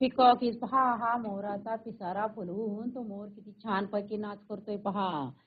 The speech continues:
"The peacock is dancing." आता पहा पुढचं सेंटेन्सेस काय आहे? "आजी is cutting vegetables." किती नंबरचं आहे पहा ते?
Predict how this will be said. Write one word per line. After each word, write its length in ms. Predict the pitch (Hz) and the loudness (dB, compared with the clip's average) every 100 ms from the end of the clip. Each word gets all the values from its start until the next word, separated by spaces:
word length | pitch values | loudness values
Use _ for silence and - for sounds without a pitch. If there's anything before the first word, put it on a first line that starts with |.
| _ _ - | _ _ -8
"The 100 | 156 240 | 0 2
peacock 380 | 240 226 202 170 185 226 311 | 6 8 8 6 0 6 6
is 120 | 403 - - - 180 | 6 2 -20 -2 4
dancing." 760 | 175 185 - 226 220 139 110 113 - _ _ | 6 4 2 4 6 4 0 -6 -18 _ _
आता 140 | 165 185 | 0 4
पहा 420 | 208 208 214 170 | 6 8 8 8
पुढचं 440 | - 202 196 214 | 6 -2 2 2
सेंटेन्सेस 600 | 220 220 202 214 214 220 | 4 2 2 0 0 0
काय 240 | 233 220 220 | 6 8 8
आहे? 480 | 226 233 233 254 311 - _ _ _ _ | 6 6 4 4 2 -6 _ _ _ _
"आजी 680 | 180 226 233 285 285 277 285 | 10 10 10 8 10 10 8
is 220 | 277 285 | 4 4
cutting 380 | 269 285 277 233 | 6 6 4 6
vegetables." 840 | 262 262 277 269 262 240 233 202 185 - | 6 6 6 6 6 8 10 8 6 0
किती 200 | 254 254 | 0 2
नंबरचं 380 | 247 254 247 | 6 4 6
आहे 100 | 269 | 6
पहा 260 | 269 262 262 | 6 6 6
ते? 560 | 254 269 269 277 285 | 6 6 8 6 4